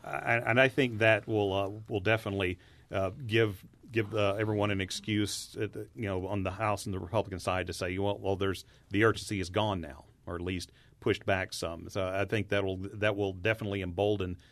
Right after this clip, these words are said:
uh, the Republicans to, uh, to, to not go anywhere with, uh, Governor Nixon's, uh, desired Medicaid expansion or even, uh, Representative Barnes's, uh, smaller, uh, version of that. I-, if, if,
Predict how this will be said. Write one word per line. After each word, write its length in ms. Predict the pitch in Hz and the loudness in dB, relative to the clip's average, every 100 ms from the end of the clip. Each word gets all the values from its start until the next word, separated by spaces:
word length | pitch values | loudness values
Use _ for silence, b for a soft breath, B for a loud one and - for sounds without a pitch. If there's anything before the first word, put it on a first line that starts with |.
| b b | b b
uh, 160 | - 90 | -6 -4
the 80 | 87 | -4
Republicans 640 | 87 104 101 104 98 92 | -4 0 0 0 -4 -6
to, 440 | - 101 92 87 90 | -6 -4 -2 -2 -4
uh, 140 | 92 87 - | -6 -6 -8
to, 160 | 90 85 - - | -8 -8 -18 -10
to 120 | 87 - _ | -10 -10 _
not 220 | 98 98 95 | -4 -4 0
go 200 | 101 101 | 0 2
anywhere 500 | 113 107 90 87 85 | 2 0 0 -2 -2
with, 280 | 87 - | -4 -4
uh, 180 | 85 87 85 b b - | -4 -4 -8 b b -6
Governor 260 | 104 104 95 | -2 -2 -2
Nixon's, 440 | 98 - 92 90 92 | -2 -2 -6 -6 -6
uh, 200 | 98 92 90 - - - | -4 -4 -6 -16 -16 -6
desired 420 | 98 92 98 95 | -2 0 0 0
Medicaid 360 | 90 98 98 92 | 0 -2 0 -2
expansion 500 | 87 - 92 92 98 | -2 -2 -2 -2 -2
or 80 | 90 | -2
even, 300 | 95 90 87 | -2 -2 -2
uh, 180 | 90 87 b b - | -2 -4 b b 0
Representative 580 | 104 95 101 95 90 | 0 2 -2 -2 -4
Barnes's, 640 | 85 101 107 87 85 85 92 | -2 0 0 -2 -6 -6 -4
uh, 220 | 87 90 | -4 -4
smaller, 680 | - - 101 104 98 85 80 - | -8 -4 0 0 0 -4 -8 -10
uh, 220 | 98 87 87 | -8 -8 -6
version 400 | 90 95 87 90 | -4 -4 -4 -8
of 60 | |
that. 260 | 87 82 80 b b b | -6 -8 -10 b b b
I-, 40 | 95 | -2
if, 260 | 104 107 - | 0 -2 -4
if, 100 | - | -8